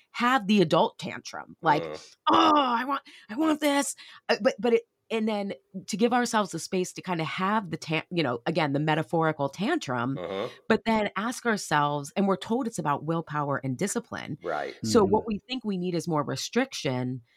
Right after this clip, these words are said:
Speaker 1: when what we really need in the moment is, "What feels hard right now? What is driving me
Speaker 2: Mm-hmm.
Speaker 1: to the Blue Bell ice cream?" Or me, it was peanut M and Ms.
Speaker 2: Mm.
Speaker 3: Mm-hmm.
Speaker 1: You know, what's driving me to that? And how,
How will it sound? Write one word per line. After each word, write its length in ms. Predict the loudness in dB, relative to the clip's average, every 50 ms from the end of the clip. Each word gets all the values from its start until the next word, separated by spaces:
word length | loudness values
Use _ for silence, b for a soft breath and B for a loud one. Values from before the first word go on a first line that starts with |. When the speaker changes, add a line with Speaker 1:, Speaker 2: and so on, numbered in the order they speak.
| _ _ _ _
Speaker 1:
when 180 | 2 2 4 4
what 140 | 4 4
we 120 | 2 2 0
really 320 | 2 0 0 2 2 0
need 200 | 0 0 0 0 2
in 60 | 2
the 40 | 2
moment 340 | 2 2 2 2 0 0 2
is, 260 | 0 0 -2 -4 -8 -12 -4
"What 260 | -2 0 0 0 -2 -4
feels 300 | -2 -2 -2 -2 -4 -6
hard 360 | -6 -4 -4 -2 -2 -4 -4
right 200 | -6 -6 -8 -8 -10
now? 320 | -10 -10 -10 -10 -12 -8 -2
What 260 | 0 2 2 2 0 0
is 260 | 0 0 0 -2 -6
driving 640 | -10 -6 -4 -2 0 0 0 0 0 0 0 0 0
me 380 | 0 0 0 0 -2 -2 -4 b b b
Speaker 2:
Mm-hmm. 360 | -12 -10 -6 -2 2 4 6
Speaker 1:
to 160 | 6 6 4
the 80 | 2 0
Blue 200 | 0 0 2 2
Bell 200 | 2 2 2 2 0
ice 200 | -2 -2 -4 -4
cream?" 220 | -4 -4 -4 -4
Or 60 | -4 -4
me, 160 | -2 -2 -2
it 60 | -2
was 120 | -2 -4 -8
peanut 300 | -6 -4 -2 -2 -2 -2 -4
M 100 | -4 -4
and 300 | -2 -2 -2 -2 -2 -2
Ms. 180 | -2 -2 -2 -2
Speaker 2:
Mm. 320 | -2 0 0 -2 -2 -6 -10 _ _ _ _ -2
Speaker 3:
Mm-hmm. 240 | 0 0 2 4
Speaker 1:
You 80 | 4 4
know, 100 | 2 0 b b b b b b _ 0
what's 300 | 2 2 2 0 -4 -12
driving 680 | -12 -8 -4 -2 0 0 0 -2 -2 0 0 2 2 2
me 200 | 2 2 0 -2
to 140 | -4 -4 -4
that? 400 | -4 -4 -4 -4 -4 -6 -8 -8 -12 _ _ _ _ _ _ _ _ _ _ 2
And 680 | 2 4 6 6 6 4 4 4 2 2 0 -2 -4 -6 _ _ _ _ _
how, 640 | -6 -2 0 2 2 2 2 2 2 0 -2 -4